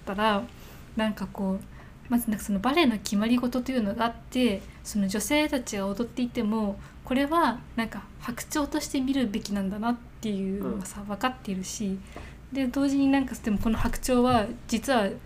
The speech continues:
Speaker 1: その女性たちなんだなっていうさ、その、なんか、そ-、それをなんかおとぎ話としてのさ、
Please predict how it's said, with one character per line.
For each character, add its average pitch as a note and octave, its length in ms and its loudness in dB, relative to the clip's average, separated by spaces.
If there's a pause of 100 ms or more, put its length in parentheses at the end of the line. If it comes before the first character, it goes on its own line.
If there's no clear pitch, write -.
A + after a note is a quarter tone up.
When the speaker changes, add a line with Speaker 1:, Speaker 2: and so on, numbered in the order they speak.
(300)
Speaker 1:
そ - 160 -2
の F#3+ 120 6
女 G3 120 -2
性 A3+ 180 2
た G#3 100 -4
ち - 120 -4
な F#3+ 80 -2
ん F#3+ 60 -2
だ G3 100 -2
な A3+ 120 2
っ B3 40 2
て - 240 -6
い - 20 -2
う G3 40 -4
さ、 G3 260 -4 (500)
そ - 160 -6
の、 F#3+ 200 2 (1000)
な G#3+ 100 2
ん G3+ 60 0
か、 A3+ 240 -6 (1120)
そ-、 - 220 -12
そ - 160 -4
れ C4+ 80 2
を C#4+ 40 6
な C#4+ 80 6
ん C4 40 2
か - 180 -8
お - 60 -2
と D4+ 120 2
ぎ D#4 140 4
話 D4 380 4
と G#3 120 -2
し - 100 -2
て - 120 -2
の F#3+ 120 2
さ、 G3 240 -6